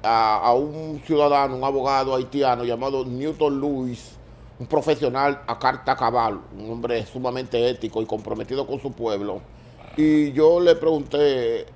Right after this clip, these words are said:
"¿La Constitución de Haití dice que la isla es única e indivisible?".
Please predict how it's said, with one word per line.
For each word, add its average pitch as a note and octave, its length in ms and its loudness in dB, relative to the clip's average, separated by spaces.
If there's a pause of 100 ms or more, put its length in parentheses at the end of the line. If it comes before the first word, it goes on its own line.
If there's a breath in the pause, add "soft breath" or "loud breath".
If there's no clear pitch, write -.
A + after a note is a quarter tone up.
(160)
"¿La D3+ 100 2
Constitución E3 560 -4
de A3+ 60 4
Haití G3 500 -2 (760 loud breath)
dice E3 340 -2
que F3+ 120 0
la D#3 140 6
isla E3+ 200 4
es E3 180 -2
única E3+ 580 0
e D3 60 2
indivisible?". C#3+ 800 -2